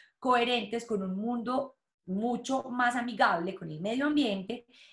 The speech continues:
Entonces surge también la necesidad de trabajar con textiles, con materias primas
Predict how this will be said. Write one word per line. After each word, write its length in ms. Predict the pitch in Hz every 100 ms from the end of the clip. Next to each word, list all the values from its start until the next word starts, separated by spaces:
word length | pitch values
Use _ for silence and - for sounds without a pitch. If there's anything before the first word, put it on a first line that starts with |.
| -
Entonces 540 | 330 330 294 294 - _
surge 360 | 285 269 269
también 420 | 277 285 269 233
la 100 | 233
necesidad 720 | 226 233 247 262 262 214 196 196 - _
de 100 | 214
trabajar 760 | 208 208 185 185 185 226 196 202 - _ _
con 280 | 247 226 208
textiles, 640 | 208 - - 269 196 185
con 160 | 202 185
materias 600 | 175 214 208 226 254 -
primas 460 | 320 247 208 214